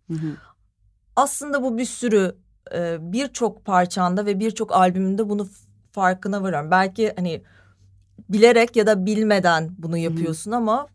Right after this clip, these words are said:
Speaker 2: farkındalığının sözlere yansıması inanılmaz, e,
Speaker 1: <laughs>
Speaker 2: bütünleyici.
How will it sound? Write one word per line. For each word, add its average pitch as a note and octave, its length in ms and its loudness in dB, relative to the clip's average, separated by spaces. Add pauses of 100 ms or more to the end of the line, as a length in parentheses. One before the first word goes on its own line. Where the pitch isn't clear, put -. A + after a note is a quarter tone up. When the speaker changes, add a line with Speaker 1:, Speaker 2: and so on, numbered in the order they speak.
(180)
Speaker 2:
farkındalığının A#3+ 880 0
sözlere A3+ 600 0
yansıması A3 1080 -2 (580)
inanılmaz, A3 920 2 (260)
e, E3 40 -10 (480)
Speaker 1:
<laughs> E3+ 100 -6
Speaker 2:
bütünleyici. F3+ 720 0